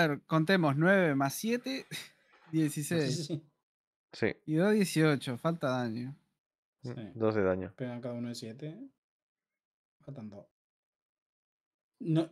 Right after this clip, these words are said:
Speaker 2: ¿tiene para comerse todo? ¿Tiene cinco cartas diferentes? Tiene una, dos, tres. Tiene cuatro, ¿no? Ni siquiera
Speaker 3: Sí, tiene
Speaker 2: puede comer
Speaker 3: cuatro.
Speaker 2: el otro.
Speaker 3: Aparte, ¿qué, qué te
Speaker 1: El tema
Speaker 3: robarías con
Speaker 1: probablemente
Speaker 3: eso?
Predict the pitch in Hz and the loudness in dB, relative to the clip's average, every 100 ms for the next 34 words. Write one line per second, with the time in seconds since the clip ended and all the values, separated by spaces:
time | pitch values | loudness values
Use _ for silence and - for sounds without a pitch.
0 | 147 156 165 185 175 165 165 165 156 151 | -10 -4 0 2 2 2 2 0 -2 -2
1 | 151 262 - _ _ - 160 160 165 160 | -2 -2 -8 _ _ -6 -4 -4 -4 -4
2 | 156 147 147 151 160 208 - 143 135 135 | -4 -4 -4 -4 -4 -8 -10 -6 -4 -2
3 | 156 156 139 143 170 160 - - 139 165 | -4 -4 -6 -6 -8 -12 -16 -10 -8 -8
4 | 196 190 - - - - _ _ _ - | -10 -14 -18 -16 -16 -16 _ _ _ -8
5 | 139 135 123 110 135 - _ _ _ 135 | -8 -6 -8 -10 -14 -16 _ _ _ -14
6 | 120 107 226 202 208 202 - 185 120 - | -14 -4 -2 0 0 2 0 -2 -8 -20
7 | - _ _ _ _ _ _ _ - - | -20 _ _ _ _ _ _ _ -20 -20
8 | - - - _ _ _ _ _ _ _ | -20 -20 -20 _ _ _ _ _ _ _
9 | _ _ _ _ _ _ _ - - - | _ _ _ _ _ _ _ -20 -12 2
10 | 123 131 - 120 139 139 147 147 139 120 | 10 10 10 10 10 10 10 12 12 12
11 | 107 95 98 98 90 - | 12 10 6 4 0 -12